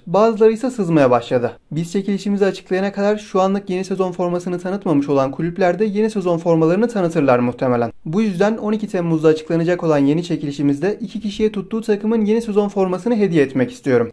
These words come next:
Katılmak için yine yapmanız gereken çok basit. Kanalımıza abone olmanız yeterli. Başka hiçbir şey yapmanıza gerek yok. Bu arada aboneliklerinizin herkese açık olup olmadığını kontrol etmeyi unutmayın. Şimdi dilerseniz transfer haberlerimize geçiyoruz. Keyifli seyirler.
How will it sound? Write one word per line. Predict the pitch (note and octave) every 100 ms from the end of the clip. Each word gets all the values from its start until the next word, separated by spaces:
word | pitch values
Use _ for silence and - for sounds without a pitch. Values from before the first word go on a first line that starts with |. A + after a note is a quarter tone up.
| -
Katılmak | D#3+ D#3+ F#3+ G#3
için | G3+ A3
yine | G#3 G3
yapmanız | G3 F#3 F#3+ G#3 F#3
gereken | D#3 D3 G#3+ G#3+
çok | E3+ D3
basit. | D3+ - - - -
Kanalımıza | A3 A3+ G#3 F3 F3+
abone | F3+ G#3+
olmanız | F#3+ C#3+ F3+ G#3+
yeterli. | E3+ D3 C3 A#2 - -
Başka | F#3+ G#3 A#3+
hiçbir | A#3 -
şey | -
yapmanıza | E3 F3 G3+ G#3+
gerek | F#3+ C#3+ B2+ B2+
yok. | A#2 - - -
Bu | C#3+
arada | G3+ A3+ G3
aboneliklerinizin | E3+ G3 G3+ G3+ G3+ G3+ G#3+
herkese | G3+ G#3 G3+ F#3+
açık | F#3+ -
olup | F#3+ F#3
olmadığını | G3 E3 C#3+ D3+
kontrol | D3+ D#3+ D#3+ F3+
etmeyi | D3 F3+ F#3+
unutmayın. | D3+ C#3+ B2+ A2+ -
Şimdi | - - A3+
dilerseniz | G#3+ A3 A3 A3 A3
transfer | - F#3 F#3 - A3
haberlerimize | F3 D3 C#3+ E3 G3
geçiyoruz. | G#3+ D#3+ - B2 A#2 - - -
Keyifli | D3 C3+ D#3
seyirler. | D#3 D#3 D#3+ F#3+ -